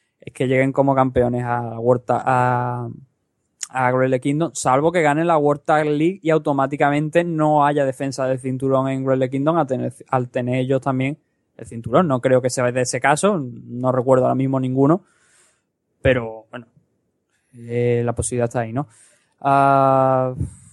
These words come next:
es que yo creo que se ha juntado también un año complicado.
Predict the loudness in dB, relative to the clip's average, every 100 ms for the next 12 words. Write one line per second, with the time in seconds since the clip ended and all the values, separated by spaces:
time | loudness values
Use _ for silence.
0 | _ _ _ _ -14 -12 -2 -2 -2 _
1 | _ _ -20 _ _ -2 2 4 2 2
2 | 2 2 0 2 2 0 -4 -6 -12 _
3 | _ -2 0 0 2 0 0 -2 0 -2